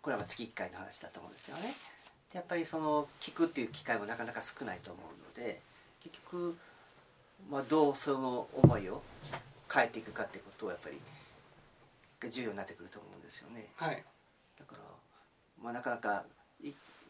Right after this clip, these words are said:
Speaker 1: 知識的に教学聞いて、素直に心まで届くかと言われると、普通難しい気がする。
Speaker 2: だから、やっぱり身近にいる人がね、
Speaker 1: はい。
Speaker 2: その因果の道理をちゃんと分かった上で、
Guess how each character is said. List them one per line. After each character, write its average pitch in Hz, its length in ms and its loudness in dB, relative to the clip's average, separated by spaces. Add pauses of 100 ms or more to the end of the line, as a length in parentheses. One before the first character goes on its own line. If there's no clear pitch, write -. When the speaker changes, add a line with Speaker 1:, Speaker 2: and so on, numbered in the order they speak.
(320)
Speaker 1:
知 - 100 -4
識 - 200 -2
的 139 160 2
に 123 180 -4
教 131 120 2
学 110 200 2
聞 123 160 -4
い 104 40 -6
て、 104 320 0 (260)
素 - 180 -4
直 110 80 2
に 101 140 -4
心 123 280 0
ま 95 100 -2
で 95 60 -10
届 117 260 -4
く 110 80 -10
か 101 100 -4
と - 80 -6
言 104 80 0
わ 98 80 0
れ 101 100 -2
る 98 80 -6
と、 98 300 -10 (360)
普 - 100 -8
通 131 180 -4
難 127 280 0
し - 100 -2
い 107 40 -10
気 - 120 -12
が - 140 -10
す - 220 -10
る。 - 60 -4
Speaker 2:
だ 254 80 12
か 233 100 12
ら、 214 200 12
や 175 120 12
っ 175 40 6
ぱ 180 80 10
り 156 80 10
身 143 160 -2
近 151 220 8
に 143 160 2
い 143 60 -2
る 131 100 -2
人 - 200 -2
が 117 120 -2
ね、 - 180 -4
Speaker 1:
は 110 80 -8
い。 92 60 -8 (340)
Speaker 2:
そ - 140 -8
の 135 160 -4
因 139 100 -6
果 135 100 -4
の 127 80 -4
道 120 80 0
理 117 60 -2
を 117 100 -6
ち - 100 -12
ゃ 139 40 -6
ん 135 60 -8
と 131 80 -6
分 131 160 2
か 185 80 6
っ 180 100 2
た - 120 2
上 156 240 4
で、 214 280 8